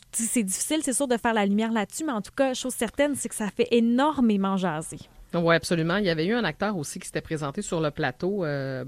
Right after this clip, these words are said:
Speaker 2: euh, Brad Garrett, qui avait été invité plusieurs fois à l'émission et il a,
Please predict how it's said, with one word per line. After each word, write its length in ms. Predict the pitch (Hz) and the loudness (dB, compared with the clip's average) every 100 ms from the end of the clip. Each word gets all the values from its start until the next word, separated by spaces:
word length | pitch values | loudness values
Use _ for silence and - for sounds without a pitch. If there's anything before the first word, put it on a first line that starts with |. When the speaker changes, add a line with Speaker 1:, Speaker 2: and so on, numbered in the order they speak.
| 131 | -8
Speaker 2:
euh, 140 | 135 | -8
Brad 280 | 131 165 175 | -2 2 2
Garrett, 400 | 165 143 139 185 - - - - | 2 0 0 -4 -8 -20 -20 -6
qui 100 | 160 | -2
avait 120 | 147 | -2
été 380 | 147 160 202 196 | -2 -4 -2 -2
invité 240 | 170 214 | -2 -6
plusieurs 400 | 202 220 196 170 | -6 -4 -4 -4
fois 160 | - 214 | -4 -4
à 20 | |
l'émission 520 | 170 151 - 190 208 | -4 -4 -4 -4 -4
et 140 | - | -4
il 180 | 160 | -4
a, 60 | 151 | -2